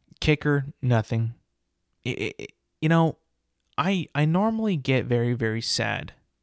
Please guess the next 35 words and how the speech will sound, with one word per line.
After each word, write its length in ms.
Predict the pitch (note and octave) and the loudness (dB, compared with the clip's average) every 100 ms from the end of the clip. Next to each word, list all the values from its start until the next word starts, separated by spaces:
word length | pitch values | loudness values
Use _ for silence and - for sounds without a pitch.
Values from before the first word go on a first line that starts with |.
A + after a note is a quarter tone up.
| _ _ | _ _
when 140 | B2+ A#2+ | 0 2
I 100 | A2+ | 2
lose 420 | A2 A#2+ A#2+ A2+ | 4 4 4 4
in 100 | C3+ | 0
fantasy 380 | A2+ G2+ G#2+ - | -4 -8 -8 -12
football 400 | - - F2+ F2+ | -14 -10 -6 -6
because 560 | A2+ - G#2 G2+ - - - - - - - _ _ _ _ - | -8 -8 -6 -6 -8 -12 -20 -20 -20 -20 -20 _ _ _ _ 0
I'm 140 | F#3+ | 2
a 40 | F#3 | 4
competitor 640 | F3 E3 F3 B2 - - - _ _ - | 4 4 4 2 -4 -10 -16 _ _ 0
and 80 | |
I 60 | A#2+ | 2
want 460 | B2+ A#2 C#3+ D#3 - | 4 4 4 2 0
to 240 | - D#3 | 2 2
win 680 | B2+ A#2+ C3 B2+ G#2+ - - _ _ _ _ _ - | 2 2 4 4 2 -4 -10 _ _ _ _ _ -8
fantasy 400 | A#2+ A#2 A#2+ B2+ | -2 0 0 -2
football 440 | - A#2+ - A#2 | -4 -4 -2 -2
games. 680 | D#3+ D3+ C3+ - - - - - | 0 0 0 -2 -4 -4 -6 -10
That's 260 | G#2+ - | -10 -8
why 360 | - A#2 C3 B2 | -6 -4 -2 -2
I 100 | A#2 | -4
compete. 480 | - G#2+ - B2 - | -8 -10 -6 -6 -6
That's 220 | A2+ - | -10 -6
why 260 | A#2+ A#2 - | -4 -4 -6
I 320 | G#2+ G#2 G2+ _ _ _ _ - | -8 -8 -10 _ _ _ _ -6
play 460 | - G3+ F#3+ D#3 - _ _ | 0 2 2 0 -4 _ _
fantasy 540 | - C3+ B2 A#2 - | -6 0 2 2 0
football, 420 | A#2+ C3 A#2+ F2+ B1 | -2 -2 -2 -4 -4
right? 220 | G#2+ A#2 | -4 -2
That's 180 | C3 - | -2 0
why 140 | D3 | -2
everybody 560 | G2 D3 D#3+ D#3 D3 C#3+ | -2 -2 0 0 0 0
who 160 | C#3 | -2
plays 320 | B2 C#3+ C3 | 0 0 0
fantasy 320 | - A#2+ A#2+ | -2 -4 -6